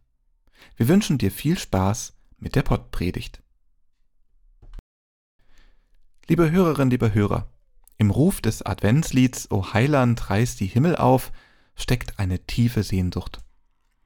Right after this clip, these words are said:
Gott möge eingreifen, die schwere Decke über dieser Welt öffnen und Licht sowie Gerechtigkeit bringen.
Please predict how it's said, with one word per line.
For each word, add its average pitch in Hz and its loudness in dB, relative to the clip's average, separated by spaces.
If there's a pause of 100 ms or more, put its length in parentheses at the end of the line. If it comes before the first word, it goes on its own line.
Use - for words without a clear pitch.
(240)
Gott - -2
möge 117 2
eingreifen, 98 0 (320)
die 113 0
schwere 147 2
Decke 127 0
über 117 2
dieser 104 -2
Welt 104 2
öffnen 104 0 (280)
und 110 -2
Licht 120 -2 (220)
sowie 92 -4
Gerechtigkeit - -4
bringen. 92 -6